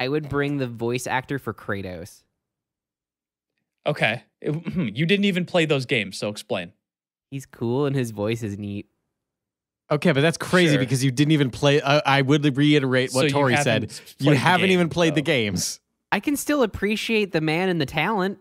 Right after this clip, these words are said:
Speaker 3: Yeah, but that's cra-, that's a crazy thing to do when his voice is one thing and you're like, "I'm gonna bring <laughs> this as my celebrity." The dude whose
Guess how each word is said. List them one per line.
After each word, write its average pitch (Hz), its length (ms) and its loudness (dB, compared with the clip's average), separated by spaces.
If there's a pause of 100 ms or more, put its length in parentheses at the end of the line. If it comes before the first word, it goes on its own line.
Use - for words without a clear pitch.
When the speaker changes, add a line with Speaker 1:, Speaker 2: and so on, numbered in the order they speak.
(200)
Speaker 3:
Yeah, 185 300 4
but 165 140 2
that's 190 160 4
cra-, 214 440 2
that's 175 220 2
a 196 60 2
crazy 214 420 2
thing 214 200 0
to 196 100 -2
do 190 120 6
when 151 200 2
his 139 220 0
voice 151 360 2
is 143 160 0
one 135 480 2
thing 127 380 2
and 113 160 0
you're 151 100 4
like, 143 220 2
"I'm 147 100 2
gonna 196 140 0
bring 151 360 0
<laughs> - 140 -14
this 196 200 2
as 160 140 -2
my 165 140 2
celebrity." 143 680 0 (720)
The 143 140 4
dude 196 520 4
whose 151 360 0